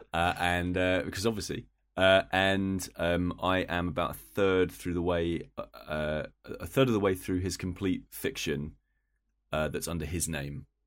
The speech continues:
Speaker 2: uh, only, 'cause he ghost wrote some other stuff. I've now, and I'm doing it chronologically, so I'm only now just up to, I just listened to Horror at Red Hook and The Call of Cthulhu, and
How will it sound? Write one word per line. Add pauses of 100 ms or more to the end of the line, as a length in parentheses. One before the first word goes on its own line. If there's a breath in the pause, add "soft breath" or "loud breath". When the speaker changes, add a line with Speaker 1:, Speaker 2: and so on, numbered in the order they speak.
(180)
Speaker 2:
uh,
only,
'cause
he
ghost
wrote
some
other
stuff.
I've
now,
and
I'm
doing
it
chronologically,
so
I'm
only
now
just
up
to, (640)
I
just
listened
to
Horror
at
Red
Hook
and
The
Call
of
Cthulhu,
and